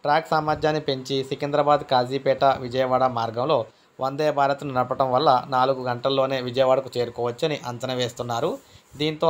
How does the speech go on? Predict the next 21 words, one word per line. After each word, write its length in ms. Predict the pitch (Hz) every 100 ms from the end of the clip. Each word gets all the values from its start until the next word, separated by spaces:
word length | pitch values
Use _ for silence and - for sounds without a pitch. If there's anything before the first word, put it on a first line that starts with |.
| 160
హైదరాబాద్, 500 | 135 139 143 147 143
విజయవాడ 340 | 127 127 131 131 123
మధ్య 240 | 127 147 131
నిత్యం 260 | 127 147 135
రాకపోకలు 480 | 127 131 - 139 135 131
సాగించే 360 | 127 135 143 120
వేలాది 360 | 123 131 139 139
మందికి 260 | 131 139 123
ఊరట 180 | 127 127 123
లభిస్తుంది. 460 | 120 120 120 156 277 - _ _ -
అంటే 160 | 147 160 -
ప్రత్యేకంగా 580 | 131 - 147 147 156 143 139 135
ఉద్యోగుల 380 | 131 147 151 151
కోసమే 360 | 139 139 151 131 110 _ _ _ _
ఇక్కడ 160 | - 139 135 156 208 - _ -
ఈ 40 | 147 147
ఫెసిలిటీస్ 460 | 139 151 151 156 151
అనేవి 160 | 147 131
బాగా 160 | 131 135
ఉపయోగపడతాయని 680 | 131 139 139 131 - 131 127
చెప్పేసి 340 | 123 135 139